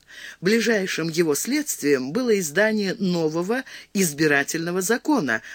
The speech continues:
одиннадцатого декабря тысяча девятьсот девятого года и нового положения о Государственной Думе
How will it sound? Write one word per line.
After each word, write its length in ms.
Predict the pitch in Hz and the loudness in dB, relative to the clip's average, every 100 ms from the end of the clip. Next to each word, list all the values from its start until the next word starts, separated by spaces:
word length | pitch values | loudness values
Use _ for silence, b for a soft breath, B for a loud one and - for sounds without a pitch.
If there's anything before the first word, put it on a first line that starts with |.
| - | -4
одиннадцатого 580 | 160 143 127 - 120 131 | -4 -2 -8 -8 -6 -6
декабря 500 | 127 127 139 220 269 B B | -4 -4 0 0 -2 B B
тысяча 340 | - 180 - 175 | -4 -4 -4 -6
девятьсот 420 | 151 151 - 180 | -4 -4 -2 -2
девятого 600 | 147 233 269 131 120 113 | -2 0 0 -2 -4 -6
года 460 | 113 117 110 110 92 B B B | -4 -4 -2 -4 -8 B B B
и 160 | 214 208 | 0 2
нового 480 | 214 262 311 277 302 | 4 2 2 -2 -4
положения 680 | 262 226 202 233 277 277 | 0 2 2 0 0 0
о 40 | 233 | 2
Государственной 800 | 226 196 240 254 - 285 294 | 0 0 -2 -4 -4 0 0
Думе 560 | 247 175 180 170 170 165 | 0 2 2 2 0 0